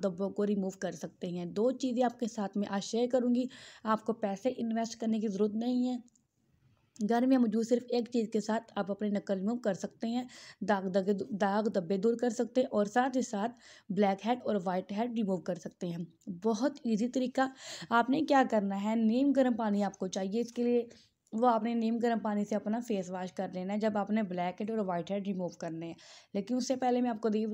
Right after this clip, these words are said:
ये दिखाऊंगी, ये बताऊंगी कि आपने जो अपने हाथ और पाँव के जो नकल है वो किस तरीके से साफ़ करने हैं। उसके लिए हमें दूसरी चीज़ क्या चाहिए, वो है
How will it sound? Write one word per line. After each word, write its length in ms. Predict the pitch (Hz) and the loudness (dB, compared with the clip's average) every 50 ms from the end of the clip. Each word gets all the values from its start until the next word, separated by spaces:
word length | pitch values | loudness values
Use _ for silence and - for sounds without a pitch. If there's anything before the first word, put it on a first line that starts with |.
| 214 | -2
ये 160 | 202 208 220 226 | 0 2 2 2
दिखाऊंगी, 440 | 226 247 254 240 220 214 214 220 226 | 2 0 0 0 2 2 2 2 2
ये 160 | 214 214 226 | 2 2 2
बताऊंगी 460 | 220 233 214 220 208 202 196 202 220 220 | 2 0 -2 -2 -2 0 0 0 0 -2
कि 100 | 202 - - | -2 -4 -6
आपने 260 | 202 190 - 208 214 | -6 -6 -4 -4 -2
जो 140 | 202 226 214 | -2 -2 -4
अपने 180 | 214 220 220 220 | -4 -4 -4 -4
हाथ 360 | 196 196 180 180 196 - - | -4 -4 -4 -6 -6 -4 -4
और 100 | 220 208 | -6 -4
पाँव 220 | - 208 196 196 | -4 -4 -4 -4
के 80 | 185 202 | -4 -4
जो 100 | 196 208 196 | -4 -4 -4
नकल 340 | 185 185 190 - 226 226 220 | -4 -6 -6 -4 -4 -2 -2
है 80 | 214 208 | -2 -2
वो 100 | 202 208 | -4 -4
किस 180 | 190 196 - | -6 -6 -8
तरीके 180 | 196 185 180 190 | -6 -6 -6 -6
से 60 | 185 | -6
साफ़ 200 | - 208 196 202 208 | -6 -6 -8 -8 -4
करने 260 | - 226 208 220 226 | -4 -4 -2 -2 -4
हैं। 160 | 226 233 226 - - - _ _ _ _ - | -4 -6 -8 -10 -18 -20 _ _ _ _ -6
उसके 240 | 240 233 - - 247 | -6 -6 -2 0 2
लिए 140 | 247 240 240 | 2 2 2
हमें 200 | 226 220 208 185 | 2 0 0 0
दूसरी 300 | 202 208 202 214 262 254 | -2 -2 -2 -2 -4 -2
चीज़ 240 | 226 262 254 254 - | 0 -2 -2 -2 0
क्या 140 | - 226 214 | 0 0 0
चाहिए, 340 | - 226 208 202 208 214 202 | 2 0 0 0 0 0 -2
वो 200 | 180 196 202 214 | -2 -2 0 0
है 180 | 208 202 202 | 0 0 -2